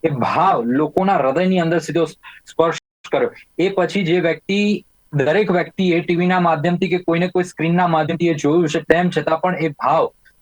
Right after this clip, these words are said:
જો કોઈ પણ વ્યક્તિના હૃદયની અંદર સ્પર્શ કરતો હોય એટલે એ મૂ-, મૂર્તિની અંદર જે પ્રાણ પ્રતિષ્ઠાનો આખો જે ભાવ છે, જે ચોર્યાસી સેકન્ડો છે, એ ખૂબ મહત્વની રહી.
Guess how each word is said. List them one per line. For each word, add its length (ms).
જો 240
કોઈ 200
પણ 180
વ્યક્તિના 420
હૃદયની 500
અંદર 180
સ્પર્શ 460
કરતો 240
હોય 140
એટલે 180
એ 120
મૂ-, 180
મૂર્તિની 420
અંદર 240
જે 120
પ્રાણ 360
પ્રતિષ્ઠાનો 420
આખો 240
જે 120
ભાવ 300
છે, 160
જે 120
ચોર્યાસી 460
સેકન્ડો 560
છે, 200
એ 80
ખૂબ 260
મહત્વની 460
રહી. 140